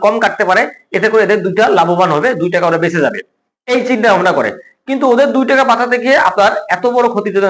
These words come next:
না হয়, এই কথাটা আমি বারবার বললাম, এই কথাটা অবশ্যই বিবেচনা করে এখন থেকে আপনারা কাজ করবেন এবং যারা কাজ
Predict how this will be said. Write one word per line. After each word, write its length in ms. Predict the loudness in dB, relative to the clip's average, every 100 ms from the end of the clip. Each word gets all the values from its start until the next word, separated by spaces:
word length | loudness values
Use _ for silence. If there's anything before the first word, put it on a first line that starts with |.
| 2
না 60 | 0
হয়, 180 | -2 -12 _ _ _ _ _ -10
এই 60 | -6
কথাটা 180 | -2 0
আমি 120 | 2 2
বারবার 260 | 2 2
বললাম, 240 | 4 2 0 -6 -18 _ _ _ -8
এই 80 | -6
কথাটা 180 | -2 0
অবশ্যই 320 | 0 -2 0
বিবেচনা 300 | -2 0 -2
করে 180 | 0 -2 -2 -12 _ _ _
এখন 320 | -4 0 2
থেকে 260 | 2 2 2 0 -6 -16 _ _ _
আপনারা 360 | -4 0 2 2
কাজ 260 | 2 0 0
করবেন 260 | 0 2 0 -2 -4
এবং 120 | 0
যারা 160 | 0 0
কাজ 100 | -2